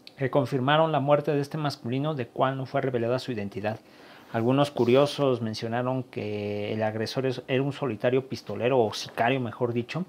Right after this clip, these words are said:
que tras perpetrar el crimen, eh, y, ah, se había implementado un operativo para su búsqueda. Bueno,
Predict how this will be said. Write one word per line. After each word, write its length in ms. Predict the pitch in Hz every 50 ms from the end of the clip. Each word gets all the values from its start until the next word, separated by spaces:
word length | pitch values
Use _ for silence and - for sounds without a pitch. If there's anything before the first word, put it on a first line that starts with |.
| - - - - - - - -
que 140 | - 123 -
tras 240 | - 127 120 -
perpetrar 580 | - - 117 113 - - 120 120 - 156 160 170
el 100 | 156 151
crimen, 520 | - - 160 160 165 175 180 175 180 - - -
eh, 500 | 120 117 117 113 113 113 117 117 117 -
y, 260 | - 120 117 117 120 -
ah, 140 | - 127 127
se 100 | - -
había 220 | 127 123 131 143 151
implementado 580 | 151 147 - - 165 139 120 117 - 135 139
un 60 | 139
operativo 560 | 143 143 - 143 123 113 - - 123 139 139 -
para 180 | 123 110 104
su 140 | - - 113
búsqueda. 480 | 110 135 151 147 - - 110 107 98 95
Bueno, 260 | 101 104 120 127 123